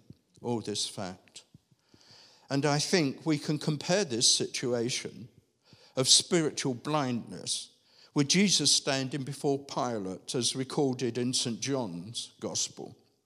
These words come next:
Pilate asked Jesus, "What is truth?"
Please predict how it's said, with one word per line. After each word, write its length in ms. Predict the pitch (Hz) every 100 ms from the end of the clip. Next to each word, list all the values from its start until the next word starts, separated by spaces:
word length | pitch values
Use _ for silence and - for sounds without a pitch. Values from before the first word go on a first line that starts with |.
| _ _ - - - - -
Pilate 560 | 226 233 214 190 185 -
asked 460 | 147 160 156 - -
Jesus, 840 | 156 170 151 120 90 - - - - _ _ - - _ _ _ -
"What 400 | 110 117 - -
is 240 | 92 -
truth?" 680 | - - 87 82 - - -